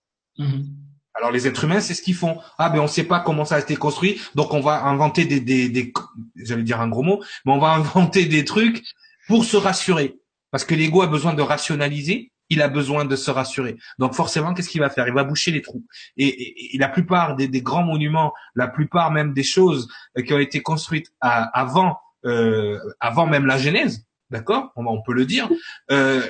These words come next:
Speaker 2: les gens ne les comprennent pas parce que ils ne cherchent pas à comprendre au-delà de leurs propres limites.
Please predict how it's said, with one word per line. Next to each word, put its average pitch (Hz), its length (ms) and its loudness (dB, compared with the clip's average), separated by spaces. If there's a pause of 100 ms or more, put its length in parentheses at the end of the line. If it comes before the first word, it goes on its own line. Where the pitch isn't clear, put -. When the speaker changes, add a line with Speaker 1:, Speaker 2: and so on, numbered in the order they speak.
Speaker 2:
les 143 100 0
gens 190 180 2
ne 185 80 2
les 151 140 0
comprennent 175 400 0
pas 147 220 0 (300)
parce 147 180 -2
que 160 140 -2 (1200)
ils 139 120 2
ne 143 80 0
cherchent - 360 -2
pas 180 160 4
à 170 40 2
comprendre 165 640 0
au-delà 151 600 2 (140)
de 135 180 0
leurs 147 340 2
propres - 560 -2 (160)
limites. 147 480 -6